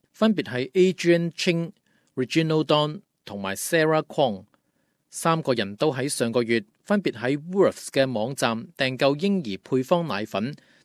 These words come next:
但訂單同埋戶口都先後被取消。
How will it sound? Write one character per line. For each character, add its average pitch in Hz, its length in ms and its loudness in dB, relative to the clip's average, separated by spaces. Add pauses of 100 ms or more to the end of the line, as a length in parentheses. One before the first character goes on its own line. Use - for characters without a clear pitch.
但 123 240 -2
訂 120 300 0
單 165 280 0
同 98 120 -12
埋 95 80 -8
戶 107 260 -6
口 110 240 -2 (100)
都 165 160 4
先 165 220 0
後 113 160 -4
被 101 220 -2
取 95 200 -6
消。 110 320 0